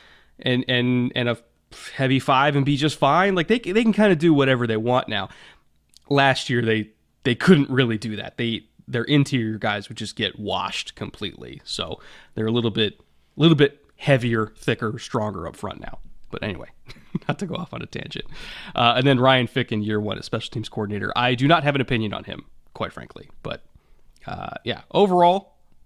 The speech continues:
love the, the, love the power structure, love the staff. Telesco's a good G M, Staley's a good coach, Lombardi's a good O C, and Ronaldo Hill, now that he has the correct players that he wanted, I think we're going to see him be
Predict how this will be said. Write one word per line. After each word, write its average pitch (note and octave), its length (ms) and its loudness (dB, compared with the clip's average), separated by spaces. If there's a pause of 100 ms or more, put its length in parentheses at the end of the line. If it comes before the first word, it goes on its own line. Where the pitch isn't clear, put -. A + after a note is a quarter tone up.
(160)
love C3+ 180 2
the, B2+ 140 -8 (100)
the, C#3 140 -2
love D3 240 0
the D3+ 40 -10
power C#3 240 2
structure, C#3 540 -4
love C3 200 -2
the - 40 -18
staff. B2 460 -2
Telesco's A#2+ 440 -4
a G#2 40 -12
good A2+ 140 -2
G A2+ 220 -2
M, A2 220 0
Staley's A2 360 -4
a - 20 -14
good A2 180 -4
coach, G#2+ 460 -4 (400)
Lombardi's A2+ 380 -2
a - 20 -10
good A2 160 0
O A2 80 -2
C, G#2+ 260 -4
and G#2 80 -4
Ronaldo A2 400 -2
Hill, D3 420 2 (280)
now C#3 280 6
that D3 120 6
he C#3 100 4
has B2+ 220 2
the A#2 100 -2
correct B2 400 0
players A2 640 -4 (160)
that - 180 -8
he A#2 120 -6
wanted, G#2 640 -8 (640)
I - 160 -4
think A#2 220 -2
we're A2+ 140 -2
going G#2+ 280 0
to - 120 -6
see A2+ 240 -4
him G#2+ 180 -2
be G2+ 340 -6